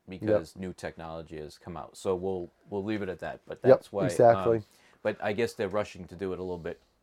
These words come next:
Speaker 1: you know, um, earlier than they anticipated to try to, you know, free up the supply chain issues.
Speaker 2: Sure, exactly,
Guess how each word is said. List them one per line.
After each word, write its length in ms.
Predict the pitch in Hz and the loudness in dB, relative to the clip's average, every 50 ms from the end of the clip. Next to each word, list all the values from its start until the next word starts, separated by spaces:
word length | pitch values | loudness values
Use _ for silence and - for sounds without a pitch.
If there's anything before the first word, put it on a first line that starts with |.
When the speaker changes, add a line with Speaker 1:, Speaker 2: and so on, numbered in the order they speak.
| _ _ _ _ _ _ - | _ _ _ _ _ _ -12
Speaker 1:
you 140 | 95 101 95 | -10 -8 -8
know, 300 | 90 87 87 85 85 - | -6 -6 -8 -8 -8 -8
um, 460 | - 87 90 87 82 82 85 85 73 - _ _ - | -8 -8 -8 -8 -8 -10 -12 -14 -16 -18 _ _ -6
earlier 340 | 113 107 101 98 90 87 85 | -4 -2 -2 -2 -4 -6 -8
than 240 | 82 92 90 87 85 | -8 -8 -10 -10 -10
they 140 | 85 82 | -12 -12
anticipated 640 | 78 78 - 92 82 - 71 - 80 78 73 73 - - | -14 -14 -14 -14 -16 -16 -14 -12 -10 -10 -10 -12 -12 -14
to 80 | 85 | -16
try 240 | - - - 92 90 | -12 -6 -2 -2 -2
to, 180 | 87 85 82 80 - _ _ _ _ _ _ _ _ _ _ - | -2 -2 -6 -8 -12 _ _ _ _ _ _ _ _ _ _ -10
you 80 | 107 95 | -8 -6
know, 160 | 92 85 80 | -6 -8 -8
free 240 | - - - 110 95 | -8 -6 -2 -2 -2
up 120 | 85 - | -2 -4
the 80 | - 85 | -8 -14
supply 380 | - - - - 92 82 78 78 | -16 -16 -14 -10 -8 -8 -8 -8
chain 340 | - - 82 76 71 78 - - | -10 -12 -14 -14 -14 -16 -16 -16
issues. 420 | 85 82 - 80 78 80 - - - _ _ _ _ _ _ | -16 -16 -16 -16 -18 -18 -20 -20 -20 _ _ _ _ _ _
Speaker 2:
Sure, 380 | - - - - 123 113 104 101 | -20 -10 -4 0 0 0 0 0
exactly, 540 | 95 - - 101 95 98 - 101 98 101 | -4 -4 -6 -6 -6 -6 -8 -10 -12 -12